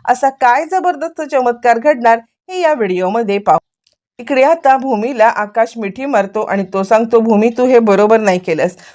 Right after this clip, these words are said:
तू याच आधी जर का मला हे सगळं सांगितलं असतंस ना, तर आपण काहीतरी उपाय केला असता." भूमी म्हणते, "उपाय म्हणजे काय? आपण बाळाला टर्मिनेट केलं असतं ना."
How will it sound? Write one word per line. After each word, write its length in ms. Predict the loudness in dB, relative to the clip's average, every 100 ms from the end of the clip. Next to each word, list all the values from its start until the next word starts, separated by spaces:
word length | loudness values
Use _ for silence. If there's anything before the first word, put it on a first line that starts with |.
| _ -2
तू 60 |
याच 400 | 2 2 0 -2 -2
आधी 280 | -2 -4
जर 240 | -2 -2 0
का 180 | 0 2
मला 220 | 2 0
हे 200 | -2 -4
सगळं 300 | -4 -2 -2
सांगितलं 540 | 0 -2 -4 -2 0
असतंस 280 | 0 -2 -4 -2
ना, 140 | -4
तर 360 | -4 _ -10 -4 -2
आपण 280 | 0 0
काहीतरी 600 | 0 0 -2 -4 -4 -4 -6
उपाय 340 | -8 2 2
केला 280 | 2 -4 -2
असता." 280 | -4 -4 -6
भूमी 500 | -6 _ -10 -8 -4
म्हणते, 300 | -4 -4 -6
"उपाय 360 | -4 0 2 2
म्हणजे 340 | 2 -2 -4
काय? 260 | 0 2 2 -4 _
आपण 340 | -10 -4 -4 0
बाळाला 360 | 2 4 2
टर्मिनेट 560 | 0 0 -2 -2 -2 -2
केलं 160 | 0 0
असतं 280 | -2 -6
ना." 80 | -6